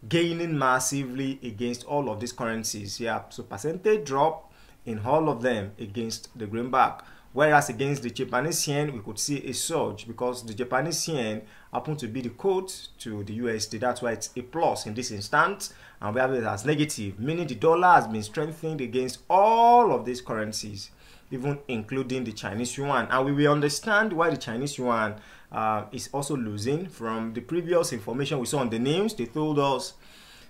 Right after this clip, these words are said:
uh, the purchasing manager index is dropping and the services sector in China is shrinking. So definitely the Chinese yuan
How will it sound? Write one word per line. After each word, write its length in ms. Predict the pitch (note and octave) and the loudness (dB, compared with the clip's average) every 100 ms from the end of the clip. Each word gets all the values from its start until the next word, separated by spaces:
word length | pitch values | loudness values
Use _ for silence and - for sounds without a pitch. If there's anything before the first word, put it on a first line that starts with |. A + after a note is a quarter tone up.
| - | -2
uh, 100 | A#2 | 0
the 120 | A2+ | 0
purchasing 420 | - B2 F#3 G#3 | -2 0 0 4
manager 380 | F3+ D#3 D#3 D3+ | 4 4 6 6
index 760 | C#3+ C3+ B2+ C3 - - - - | 6 4 4 4 2 -4 -8 -8
is 180 | A#2+ - | -6 -6
dropping 680 | - C3 C#3 - F#3 G3 G3 - | -4 0 0 0 2 2 0 2
and 540 | B2+ C#3 C#3+ D3 D3 - | 4 6 6 4 0 -4
the 100 | C3 | -6
services 400 | B2+ D#3 D#3 D#3+ | 0 0 0 -2
sector 260 | C#3 B2 D3+ | -2 -2 -2
in 80 | A2+ | -2
China 640 | - C#3 C#3 C#3+ C#3 C3 - | 0 0 2 2 2 0 -6
is 140 | C3+ B2 | -8 -8
shrinking. 760 | - - F#3+ F#3+ - C#3+ A#2 | -6 -2 -2 -2 -2 -2 -2
So 160 | A2 E3 | -4 -8
definitely 680 | B2+ D#3 D#3+ E3+ E3+ E3+ F3 | 0 0 2 -2 -6 -4 -4
the 120 | C3 | -4
Chinese 440 | - A#2 A#2+ D#3 - | -4 -4 -2 -4 -2
yuan 500 | B2+ B2 A#2+ A2 | 0 4 4 2